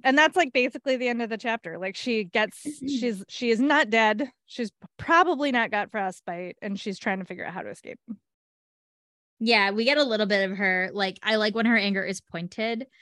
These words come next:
Speaker 2: where it's
Speaker 1: <laughs>
Speaker 2: just like, "Oh, I'm gonna make them pay. Like,
Speaker 1: Yeah.
Speaker 2: just, just wait."
Speaker 1: <laughs>
Speaker 2: Um, but it's great, you know, it's like her brain was the only weapon she had. Like,
Speaker 1: Yes.
Speaker 2: aw,
Speaker 1: No, I
Speaker 2: Kyle.
Speaker 1: know. Again, this is, like, again, she can be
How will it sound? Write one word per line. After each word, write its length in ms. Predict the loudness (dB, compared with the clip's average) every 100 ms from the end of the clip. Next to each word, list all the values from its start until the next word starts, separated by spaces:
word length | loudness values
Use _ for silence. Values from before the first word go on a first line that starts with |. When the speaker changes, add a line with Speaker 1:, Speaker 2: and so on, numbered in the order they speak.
| _ _
Speaker 2:
where 260 | 0 2 2
it's 180 | 2
Speaker 1:
<laughs> 0 |
Speaker 2:
just 240 | -2 -2 -2
like, 120 | 2
"Oh, 160 | 6 6
I'm 220 | 6 6
gonna 180 | 6 8
make 220 | 6 4
them 200 | 2 2
pay. 440 | 2 0 0 -4 -6
Like, 200 | 0 6
Speaker 1:
Yeah. 280 | 8 6
Speaker 2:
just, 320 | 6 2 2 2
just 440 | 4 6 4 2
wait." 320 | 2 2 2 -2
Speaker 1:
<laughs> 480 | -4 -4 -8 -6
Speaker 2:
Um, 500 | -6 2 2 2 -2 -2
but 80 | -2
it's 180 | -2 -2
great, 240 | 0 0
you 100 | 0
know, 120 | -2
it's 140 | -2 -4
like 120 | -2
her 120 | -2
brain 280 | -2 -2 0
was 160 | 0
the 160 | -2 -4
only 300 | -2 0 0
weapon 360 | 0 -2 0 0
she 200 | -2 -4
had. 520 | -2 -4 -4 -6 -4
Like, 100 | 2
Speaker 1:
Yes. 200 | 2 2
Speaker 2:
aw, 200 | -2 -6 -10 _
Speaker 1:
No, 180 | 6 8
I 140 | 10 8
Speaker 2:
Kyle. 200 | 4 4
Speaker 1:
know. 80 | 4
Again, 540 | 4 6 4 4 2
this 180 | -2 -8
is, 140 | -10 -6
like, 220 | 0 2
again, 360 | 2 4 4 4
she 180 | 0 -2
can 260 | 2 2
be 140 | 4